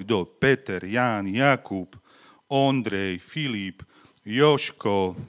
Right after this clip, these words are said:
Libuška, Hanka, Juraj, Sámko, Martin. Áno.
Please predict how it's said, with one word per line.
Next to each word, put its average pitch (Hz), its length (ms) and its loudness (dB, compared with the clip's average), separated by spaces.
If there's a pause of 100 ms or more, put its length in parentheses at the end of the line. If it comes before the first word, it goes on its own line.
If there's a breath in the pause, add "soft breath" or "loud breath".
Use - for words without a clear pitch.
Libuška, 113 800 -4
Hanka, 117 720 0 (400 soft breath)
Juraj, 117 640 4
Sámko, 110 880 2
Martin. 123 720 2 (880 soft breath)
Áno. 120 240 -2